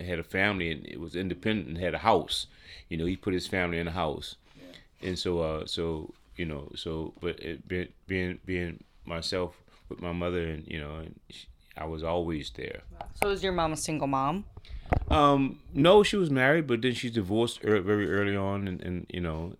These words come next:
Speaker 1: in my, in my childhood. She divorced, uh, my, my father. And, uh, as a result, she, you know, she spent a lot of time at the house. You know, she, you know, she was back and forth. You know, she'd be in the house for a little while, and then she,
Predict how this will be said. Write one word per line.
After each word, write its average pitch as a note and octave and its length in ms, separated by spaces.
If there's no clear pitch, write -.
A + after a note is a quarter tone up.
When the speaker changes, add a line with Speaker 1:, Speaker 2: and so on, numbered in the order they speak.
Speaker 1:
in F2 120
my, E2+ 240
in E2+ 80
my E2+ 140
childhood. F#2 680
She F#2 140
divorced, E2 580
uh, E2 200
my, D#2 180
my D#2+ 140
father. G2 460
And, F#2 220
uh, F2 40
as F2 220
a F2 60
result, F2+ 400
she, G2 140
you F2+ 80
know, F2+ 160
she F#2 120
spent G2 220
a G2+ 40
lot G#2 120
of G2+ 100
time A2 200
at A2+ 100
the A#2 80
house. A2+ 240
You F2 140
know, F2+ 100
she, A2 240
you C3+ 100
know, A2 120
she A#2+ 140
was B2 140
back G#2+ 260
and A2+ 160
forth. B2+ 340
You F#2+ 120
know, F#2 160
she'd G#2 260
be G2+ 140
in G#2 60
the G2 80
house G#2 380
for - 60
a - 40
little G2+ 260
while, G2+ 300
and G2 120
then G2 120
she, G2 240